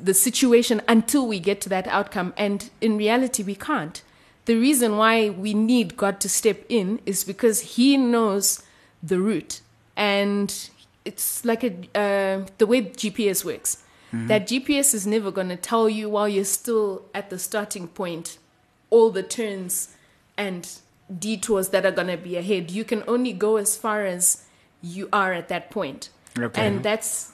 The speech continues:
Speaker 1: that's how God works. And when you get lost, he recalibrates the route. Or rather, it, your mindset recalibrates the route,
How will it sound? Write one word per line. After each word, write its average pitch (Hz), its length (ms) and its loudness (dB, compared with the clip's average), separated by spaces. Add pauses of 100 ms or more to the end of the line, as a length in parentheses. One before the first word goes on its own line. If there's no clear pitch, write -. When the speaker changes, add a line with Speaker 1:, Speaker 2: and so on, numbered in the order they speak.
Speaker 1:
that's 226 220 -2
how 220 100 -2
God 180 260 -4
works. 139 400 -6
And 226 220 2
when 247 160 4
you 277 240 0
get 208 240 -4
lost, 190 420 -2
he 208 220 -6
recalibrates 190 840 -4
the 175 100 -4
route. 160 320 -6 (640)
Or 208 160 4
rather, 196 460 4 (440)
it, - 260 -8
your 220 260 2
mindset 220 1120 -2 (120)
recalibrates 196 800 -4
the 175 120 -6
route, 175 420 -8